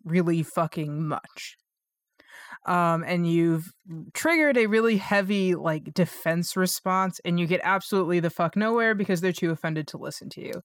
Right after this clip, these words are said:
You don't even get to really talk about why what they said was racist. All you did was talk about the fact that they were <laughs> racist. Um, so this is, like, a worst case scenario for when you call somebody out for racism,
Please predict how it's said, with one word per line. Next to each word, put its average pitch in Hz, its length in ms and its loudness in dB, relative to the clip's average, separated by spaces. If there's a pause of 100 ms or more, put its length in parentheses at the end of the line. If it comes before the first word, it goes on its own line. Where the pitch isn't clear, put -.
(140)
You 170 100 2
don't 185 160 4
even 185 220 4
get 175 220 0
to 165 280 -2 (560)
really 165 300 -2
talk 175 280 0
about 151 300 -2
why 151 220 -2
what 156 200 -2
they 147 120 -4
said 156 180 -4
was 151 180 -6
racist. - 460 -14 (100)
All 165 180 0
you 165 140 4
did 156 220 -2
was 156 320 -10 (140)
talk 160 260 -8
about - 240 -8 (160)
the 151 60 -10
fact - 280 -14
that - 120 -14 (220)
they 151 120 -6
were 151 180 -6
<laughs> - 0 -
racist. - 460 -4 (800)
Um, 202 380 0 (180)
so 269 360 2 (1000)
this 320 200 0
is, 381 80 2
like, 403 100 2
a 269 100 6
worst 220 320 2
case 202 260 2
scenario 180 540 4
for 175 140 -4
when 170 140 2
you 165 100 2
call 175 240 0
somebody 165 300 0
out 151 180 -2
for 165 120 -4
racism, 160 600 -2